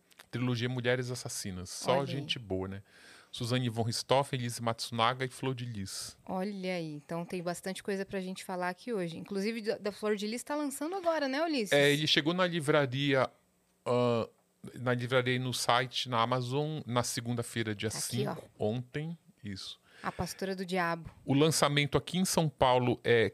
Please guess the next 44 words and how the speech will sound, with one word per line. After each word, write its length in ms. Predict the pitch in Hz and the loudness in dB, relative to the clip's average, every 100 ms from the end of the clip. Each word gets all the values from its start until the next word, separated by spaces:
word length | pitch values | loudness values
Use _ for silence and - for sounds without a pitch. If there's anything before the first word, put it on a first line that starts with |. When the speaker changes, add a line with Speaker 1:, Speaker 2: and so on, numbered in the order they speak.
| - | 2
Speaker 1:
quarta-feira, 600 | 131 123 147 - 127 120 | 2 4 0 2 4 4
amanhã, 580 | 120 131 135 127 120 113 | 4 2 4 6 6 4
dia 240 | 101 107 120 | 2 2 4
sete, 720 | - - 104 - - - 78 - | 2 4 4 4 2 2 0 -4
na 260 | 113 110 | 2 2
livraria 560 | 110 107 107 107 104 107 | 2 0 2 2 2 0
Drummond, 720 | 98 117 135 117 113 127 135 _ _ _ - | 0 0 0 2 2 2 -2 _ _ _ -10
no 100 | 113 | -4
Conjunto 340 | 120 107 110 - | -4 -4 -6 -6
Nacional. 640 | 101 - 104 95 92 107 | -4 -4 0 2 4 2
Speaker 2:
Você 140 | 147 185 | 0 -2
vai 120 | 190 | -4
tá 160 | - | -4
lá 240 | 180 180 180 | -4 -4 -4
Speaker 1:
Vou 100 | 196 - | -4 2
tá 180 | - 113 | 4 4
lá 220 | 104 107 | 4 2
Speaker 2:
pessoalmente? 140 | 113 | 0
Speaker 1:
pessoalmente, 840 | 117 - 110 104 113 110 - 113 110 | -2 0 0 0 -2 -2 -2 0 2
autografando, 920 | 101 - 95 92 - 113 117 113 107 | 2 2 0 -2 -2 0 0 0 0
a 40 | |
partir 280 | - 107 - | 0 0 0
das 160 | 127 120 | 0 0
dezesseis 480 | 107 110 - 143 156 | -2 -2 0 -2 -4
e 20 | |
trinta 520 | - 110 98 - - - - | -8 -4 -4 -6 -18 -20 -18
até 520 | 98 - 117 131 147 | -18 -4 -2 -2 -2
os 160 | 143 131 _ - - _ _ | -6 -10 _ -20 -20 _ _
nove 260 | 113 117 131 | 0 0 0
e 20 | |
meia. 320 | 123 95 90 98 _ _ - - - - | 0 -2 -2 -10 _ _ -20 -20 -20 -12
E 80 | 127 | 2
tem 120 | 196 | 4
uma 120 | 214 | 4
coisa 280 | 214 175 160 | 4 4 4
legal 360 | 131 113 143 131 | 4 6 6 4
que 100 | 156 | 0
muita 180 | 190 175 | 0 0
gente 180 | 175 | 0
pergunta: 560 | - 170 139 123 135 185 | 2 4 4 0 0 4
"Ah, 300 | 196 170 - | 4 4 4
o, 240 | 139 - | 2 4
o 80 | 139 | 4
evento 500 | 156 123 139 - 127 | 4 2 -2 -2 -6